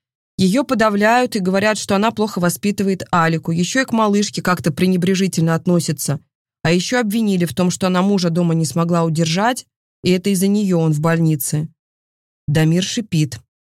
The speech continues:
сжимает мою талию и явно борется со внутренним зверем, что хочет пойти и всыпать родственникам. Уверена, они огребут за это. Ладно, это я услышал. Значит, придется раньше, чем планировал, переговорить со всеми о переезде молодой семьи в отдельный дом или в дом жены.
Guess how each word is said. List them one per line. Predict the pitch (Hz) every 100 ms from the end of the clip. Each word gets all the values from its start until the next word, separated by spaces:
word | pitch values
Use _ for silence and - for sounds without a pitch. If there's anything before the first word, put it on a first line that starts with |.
| -
сжимает | 160 151 175 185 185 180
мою | 170 165
талию | 208 233 226
и | 175
явно | 190 208 185
борется | 156 196 233 220
со | 190 170
внутренним | 175 190 196 196 180
зверем, | 170 160 147 139 - _ _ _
что | - - 214
хочет | 262 262 202
пойти | 190 190 - 311
и | 269
всыпать | - 196 165 175
родственникам. | 185 233 - 254 262 - 254 247 _ _ _ -
Уверена, | 381 349 370 392 381 392 -
они | 240 285
огребут | 285 196 190 175 196
за | 202
это. | 202 202 202 185 - _ _ _ -
Ладно, | 185 185 185 220 214
это | 190 208
я | 202 196
услышал. | 202 185 160 131 147 131 _ _ _ _ -
Значит, | 175 247 277
придется | - 220 240 - 254
раньше, | 196 175 180
чем | - 160
планировал, | 165 170 208 254 202
переговорить | 151 175 160 170 196 185
со | 156
всеми | 131 214 220
о | 165
переезде | 170 165 185 170 160
молодой | 156 156 160
семьи | 139 160 170 240
в | 175
отдельный | 156 147 185 175 156
дом | 185 240 175
или | 165
в | 151
дом | 180 170
жены. | 180 165 135